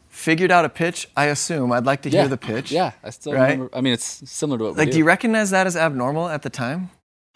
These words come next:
Speaker 2: Um, I don't know. I mean, I wasn't making enough to really realize it was abnormal.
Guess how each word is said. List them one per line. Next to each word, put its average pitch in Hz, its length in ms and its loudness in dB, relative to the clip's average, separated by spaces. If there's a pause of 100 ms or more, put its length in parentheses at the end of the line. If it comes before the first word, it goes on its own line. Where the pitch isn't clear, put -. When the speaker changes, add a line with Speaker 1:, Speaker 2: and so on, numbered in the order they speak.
Speaker 2:
Um, 208 600 2 (540)
I 214 60 -6
don't 339 220 -8
know. 110 500 0
I 143 80 -4
mean, 156 160 0
I 143 60 2
wasn't 160 240 -2
making 127 240 -4
enough 139 200 -6
to 131 120 -8
really 120 240 -2
realize 117 400 -4
it 120 60 -6
was 110 120 -8
abnormal. 107 640 -8